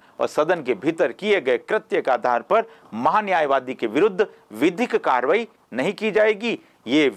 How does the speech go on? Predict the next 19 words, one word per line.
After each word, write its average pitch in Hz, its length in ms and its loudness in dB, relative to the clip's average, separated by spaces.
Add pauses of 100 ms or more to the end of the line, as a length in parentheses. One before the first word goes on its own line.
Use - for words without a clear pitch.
विधिक 160 360 0
कार्रवाई 123 460 2
से 240 260 0 (240)
उन्मुक्त 190 440 0
रहेगा, 143 440 2 (280)
मुक्त 202 280 -2
रहेगा। 92 600 -4 (680)
तो 208 100 2
इसी 220 300 -4
भी 226 140 0
प्रकार 139 340 0
के 127 120 -2
संसदीय 139 440 -2
विशेषाधिकार 131 800 -2 (500)
महान्यायवादी 180 800 0
को 110 120 -2
भी 104 140 -2
प्राप्त 85 380 -4
है। 71 120 -10